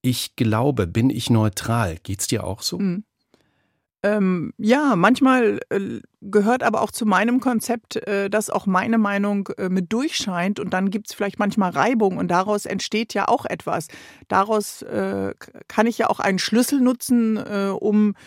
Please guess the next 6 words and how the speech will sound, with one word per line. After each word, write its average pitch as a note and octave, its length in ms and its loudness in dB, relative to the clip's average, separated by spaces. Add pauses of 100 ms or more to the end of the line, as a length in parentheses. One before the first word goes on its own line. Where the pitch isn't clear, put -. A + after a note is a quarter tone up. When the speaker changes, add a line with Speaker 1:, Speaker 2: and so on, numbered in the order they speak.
(340)
Speaker 2:
äh, F#3+ 280 -2
mein G3 300 0
Gegenüber, G3+ 880 0 (120)
äh, F#3+ 380 -4
vielleicht, G3+ 500 -4
äh, G3 300 -2